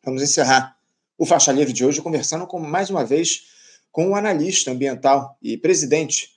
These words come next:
da Associação Nacional dos Servidores da Carreira de Especialista em Meio Ambiente do pecma, a sema, Kleberson Zavascki, o Binho, detalhando aí o resultado de mais uma reunião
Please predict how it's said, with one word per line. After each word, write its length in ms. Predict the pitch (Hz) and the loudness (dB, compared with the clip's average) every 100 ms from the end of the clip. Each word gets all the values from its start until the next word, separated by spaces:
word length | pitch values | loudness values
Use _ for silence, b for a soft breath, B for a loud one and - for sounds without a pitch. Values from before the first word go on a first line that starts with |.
| _ - | _ 0
da 140 | 117 | 2
Associação 720 | 117 131 - 117 - 139 139 | 2 -2 -2 -2 0 -2 -2
Nacional 640 | 160 160 143 117 135 143 107 | -2 -2 -2 0 2 2 0
dos 240 | 110 - | -4 0
Servidores 560 | 139 123 110 123 127 117 | -2 -2 -2 -2 0 -2
da 80 | |
Carreira 400 | 123 110 120 127 | -2 -2 -2 -2
de 100 | 117 | -4
Especialista 1040 | 170 - 170 160 165 123 135 175 147 - 110 | -6 -6 -4 -4 0 0 0 0 -2 -2 -4
em 120 | 113 | -6
Meio 240 | 123 139 | -4 -4
Ambiente 440 | 117 117 139 139 117 | -2 -2 -2 -6 -8
do 120 | - | -6
pecma, 520 | - 143 143 104 101 | -2 -2 -2 -6 -4
a 60 | 101 | -2
sema, 500 | - 139 147 156 - b b _ _ | 0 0 -2 -6 -10 b b _ _
Kleberson 560 | 160 165 160 - 165 160 | -2 -2 -4 -10 -14 -10
Zavascki, 600 | 156 160 120 120 117 - | -6 -4 -2 -2 -2 -6
o 40 | 120 | -6
Binho, 380 | 123 127 98 _ b b b b b | -6 -6 -10 _ b b b b b
detalhando 460 | 139 139 127 147 135 | 0 2 2 2 0
aí 100 | 147 | 0
o 60 | |
resultado 520 | 139 135 123 139 143 | -2 -4 -2 0 0
de 240 | 139 151 156 123 | -2 -8 -8 -10
mais 460 | 123 180 208 147 | -6 -4 -4 -6
uma 180 | 160 170 | -6 -6
reunião 540 | 170 185 190 156 131 | -6 -6 -6 -6 -8